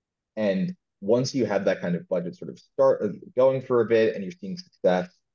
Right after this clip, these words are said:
the way you scale up is by gradually increasing your budget by twenty to thirty percent based on performance, like Nick had covered earlier. So, um, if you have budgeting questions, you can also reach out to your account team who can help advise you on what the best approach is. But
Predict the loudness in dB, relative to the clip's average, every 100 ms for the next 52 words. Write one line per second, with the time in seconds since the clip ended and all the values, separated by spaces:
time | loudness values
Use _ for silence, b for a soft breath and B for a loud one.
0 | _ _ 0 2 2 -2 -2 2 4 4
1 | 2 -4 -2 -2 -2 -2 0 0 -2 -2
2 | -4 -8 -10 -12 -8 -8 -6 -6 -6 -6
3 | -8 -8 _ -6 -6 -6 -6 -6 -6 -6
4 | -10 -6 -6 -4 -6 -6 -10 -10 0 2
5 | 4 2 0 0 2 0 -2 -6 -6 -6
6 | -6 -8 -6 -6 -10 -16 _ 0 2 4
7 | 0 _ _ _ -4 0 0 -2 -8 2
8 | 4 6 4 4 2 2 -2 -2 -6 -6
9 | -6 -6 -2 -2 0 0 0 0 -4 -4
10 | -10 -10 -4 -2 -2 -6 -8 -10 -6 -4
11 | -2 -2 -6 -6 -10 -12 -12 _ -12 -10
12 | -4 -4 -4 -10 -2 -2 -2